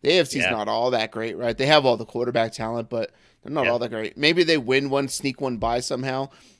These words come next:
Speaker 1: And then next year, Anthony Richardson comes back and they start oh and three, and everybody's just, <laughs> everybody's just cheering for Minshew to come into the games. That'd be pretty wild scene.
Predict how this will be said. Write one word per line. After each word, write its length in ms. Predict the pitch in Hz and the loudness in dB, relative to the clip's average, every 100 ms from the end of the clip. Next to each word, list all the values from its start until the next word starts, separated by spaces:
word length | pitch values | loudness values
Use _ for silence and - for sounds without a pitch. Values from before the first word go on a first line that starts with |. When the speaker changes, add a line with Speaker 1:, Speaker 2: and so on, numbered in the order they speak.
| _ - | _ -6
Speaker 1:
And 180 | 123 | 0
then 160 | 117 113 | 0 2
next 240 | 120 - | -2 -2
year, 160 | 127 117 | -2 0
Anthony 280 | 120 123 113 | -2 -4 -6
Richardson 500 | 113 120 107 123 120 | -6 -10 -8 -6 -6
comes 320 | - 120 120 | -8 -8 -6
back 340 | 123 120 123 | -2 0 0
and 80 | 117 | -4
they 60 | 107 | -8
start 280 | - 117 - | -2 -2 0
oh 160 | 120 120 | -2 -2
and 140 | 110 | -4
three, 280 | 120 117 131 | -4 -2 -2
and 80 | 117 | -4
everybody's 500 | 117 107 117 107 117 | -4 -6 -6 -6 -8
just, 260 | - 117 - - - - | -10 -10 -14 -20 -20 -20
<laughs> 260 | - - - | -16 -14 -4
everybody's 760 | - 202 165 - 165 165 151 | 2 4 4 4 6 6 6
just 220 | 147 - - | 4 2 2
cheering 240 | 139 147 | 2 2
for 160 | 135 123 | 0 0
Minshew 320 | 131 - 143 | 0 0 2
to 60 | 143 | 2
come 160 | 147 | 0
into 200 | 143 139 | -4 -8
the 100 | 143 | -8
games. 280 | 143 147 147 | -4 -4 -2
That'd 160 | 127 110 | -4 -6
be 100 | 107 | -10
pretty 240 | - 101 | -14 -12
wild 320 | 98 95 95 - | -12 -14 -16 -16
scene. 340 | 98 95 | -14 -14